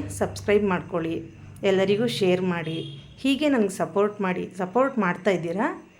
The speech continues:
ಎಲ್ಲರೂ, ಹೀಗೆ ನಂಗೆ ಸಪೋರ್ಟ್ ಮಾಡಿ. ಇನ್ನು ಮುಂದೆ ಒಳ್ಳೊಳ್ಳೆ ವಿಡಿಯೋನ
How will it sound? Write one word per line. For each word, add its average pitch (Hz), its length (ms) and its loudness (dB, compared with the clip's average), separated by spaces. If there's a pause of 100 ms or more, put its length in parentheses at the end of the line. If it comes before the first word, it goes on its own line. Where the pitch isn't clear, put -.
(240)
ಎಲ್ಲರೂ, 180 300 2 (340)
ಹೀಗೆ 240 340 0
ನಂಗೆ 208 220 0
ಸಪೋರ್ಟ್ 196 420 -2
ಮಾಡಿ. 175 160 0 (100)
ಇನ್ನು 247 240 6
ಮುಂದೆ 226 260 6 (100)
ಒಳ್ಳೊಳ್ಳೆ 190 360 4 (120)
ವಿಡಿಯೋನ 185 340 4